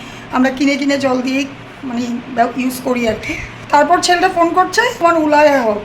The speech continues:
মানে একটু বের হয়ে আসতে।" কি হলো? তারপরে গিয়ে দেখছি আমার অনলাইনের অর্ডারটা এসেছে।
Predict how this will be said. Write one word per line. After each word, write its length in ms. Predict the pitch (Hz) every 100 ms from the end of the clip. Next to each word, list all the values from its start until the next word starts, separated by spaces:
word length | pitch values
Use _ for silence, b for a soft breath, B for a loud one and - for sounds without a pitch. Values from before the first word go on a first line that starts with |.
| -
মানে 140 | 269
একটু 180 | 269 302
বের 260 | 254 302
হয়ে 160 | 302 294
আসতে।" 400 | 247 226 - 208 -
কি 80 | 349
হলো? 320 | 349 370 466 - - - - - - - -
তারপরে 320 | 277 269 294
গিয়ে 180 | 269 302
দেখছি 300 | 302 277 415
আমার 260 | 349 302
অনলাইনের 440 | 302 269 269 285 294
অর্ডারটা 460 | 254 254 247 392
এসেছে। 480 | - 294 - 233 -